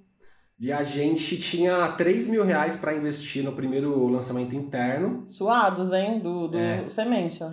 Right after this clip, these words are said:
Speaker 1: Aí eu tinha feito lá um milhares de cálculos. Falei, Não, cara, a gente vai fazer trinta e sete alunos, né? Trinta e sete mil reais. Cada aluno, mil reais, né?
Speaker 2: Não, trinta e sete era pra ser pelado na rua. Era assim, trinta e sete era estouro. Era tipo, "Meu Deus
Speaker 1: É.
Speaker 2: do céu."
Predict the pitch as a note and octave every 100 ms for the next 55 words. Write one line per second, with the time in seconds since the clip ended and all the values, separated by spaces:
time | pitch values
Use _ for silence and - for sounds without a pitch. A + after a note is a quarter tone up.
0 | - B2 D3+ F#3+ F#3 F#3+ F#3+ F#3+ F3 E3+
1 | D#3 D#3+ E3 D#3 D3+ D3+ D#3 D3+ C3 -
2 | - E3 D3+ C#3 C#3+ D3 D#3+ D3 C#3 B2+
3 | B2 C3+ C#3+ C#3+ C3+ B2 D3 C#3+ C#3+ F3
4 | F#3+ F#3+ D#3+ - D#3+ B2+ A2 G2+ G2+ B2+
5 | A#2+ - C#3 C#3+ - C#3 - C#3 C3 C3
6 | C3+ G#2+ G2 F#2+ - A2 A#2 A2 A2+ B2+
7 | C3+ B2 B2 A2+ F#2+ F#2+ A#3+ G#3 F#3+ G#3+
8 | A3+ A3+ A#3+ C4+ C4+ C#4+ D4 D4 C#4 C4+
9 | C4 F4+ C#4+ G#3+ E3+ F3 F#3+ F#3+ G3+ -
10 | A3 A#3 A3 C4 D4 - - A3+ G3 D#3
11 | D#3+ F#3+ - G#3 G3 A#3+ D4 G3+ G#3 A#3
12 | B3+ - - E3 D#3 D3+ C#3